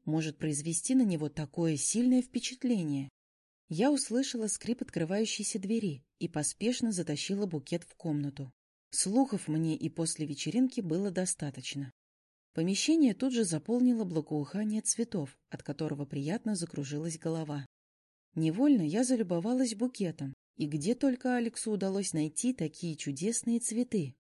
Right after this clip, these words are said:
Яркие и аристократические. Они чем-то напоминали самого вампира, и от этого становилось жутко.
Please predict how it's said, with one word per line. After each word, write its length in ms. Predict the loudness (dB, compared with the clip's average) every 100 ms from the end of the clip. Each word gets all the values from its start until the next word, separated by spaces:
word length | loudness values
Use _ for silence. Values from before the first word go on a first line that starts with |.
| _ _ _ _
Яркие 720 | -6 -2 0 0 -2 -6 -6
и 180 | -4 -2
аристократические. 1300 | 0 0 -2 -6 -2 -2 0 -4 -4 -8 -8 -10 -10 -16 _
Они 240 | -2 4 4
чем-то 300 | 6 4 6
напоминали 560 | 4 6 8 8 6
самого 420 | 2 -2 -2 -2 0
вампира, 560 | 0 -2 -2 -4 -4 -10 -4
и 100 | -2
от 200 | 0 0
этого 280 | 0 -2
становилось 720 | -4 -4 -2 -2 0 0 -2
жутко. 540 | -4 -4 -4 -6 -16